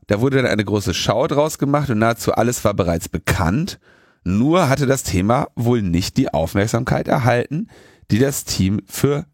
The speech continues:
angebracht hielt.“ So gesehen ist die Tatsache, dass Schönbohm sich eine Erlaubnis von oben geholt hat, um auf das Jubiläum zu gehen, auch eher eine Randnotiz,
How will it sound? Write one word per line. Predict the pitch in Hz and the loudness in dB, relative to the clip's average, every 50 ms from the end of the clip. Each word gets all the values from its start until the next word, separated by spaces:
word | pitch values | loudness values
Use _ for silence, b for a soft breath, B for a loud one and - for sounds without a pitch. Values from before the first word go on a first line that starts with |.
| _ _ _ | _ _ _
angebracht | 139 160 165 151 123 113 95 - - | -2 0 2 2 2 2 0 -2 -2
hielt.“ | - - 85 85 - - - b b b b b b b b b b b b b b - | -2 -2 -2 -2 -2 -6 -14 b b b b b b b b b b b b b b -2
So | 110 131 160 | 0 0 2
gesehen | 180 185 175 131 143 143 131 | 2 2 2 2 2 0 2
ist | 123 - | 0 0
die | - 95 | -2 0
Tatsache, | - 131 135 135 - - 135 120 123 | 2 2 2 2 2 0 0 0 2
dass | 98 101 104 | 0 0 -2
Schönbohm | - - - 143 151 151 131 123 123 | 0 0 0 0 2 0 0 0 0
sich | 107 110 113 104 - - | 0 0 0 0 0 0
eine | 107 104 95 | 0 2 0
Erlaubnis | 90 95 98 110 123 151 - - 117 - | 2 2 2 2 0 -2 -2 -4 -4 -4
von | - - 131 107 | -2 -2 -2 -2
oben | - - - 143 175 180 233 131 | -2 -2 0 0 0 0 -2 -2
geholt | 117 113 110 117 110 113 113 | 0 0 0 0 0 0 0
hat, | 123 113 113 - - _ _ _ | 0 0 -2 -4 -14 _ _ _
um | 113 110 107 | -2 0 0
auf | - 107 | -2 -2
das | - - 101 - - | 0 -2 -2 0 0
Jubiläum | 107 101 107 92 90 110 117 123 117 101 95 | 0 2 2 2 2 2 2 2 0 -2 -4
zu | 92 - - 85 | -6 -6 -8 -4
gehen, | - 117 85 85 98 143 180 B B B B B B B B B B B _ _ | -2 0 0 2 0 0 -4 B B B B B B B B B B B _ _
auch | - 110 123 123 - - | 0 0 0 -2 -2 0
eher | 107 101 110 120 - | 2 2 2 2 2
eine | - 117 127 113 - | 2 0 0 0 0
Randnotiz, | - 185 208 - 139 - - 120 113 - - - - - | 0 -2 0 -4 -4 0 0 -2 -2 -2 -6 -12 -12 -12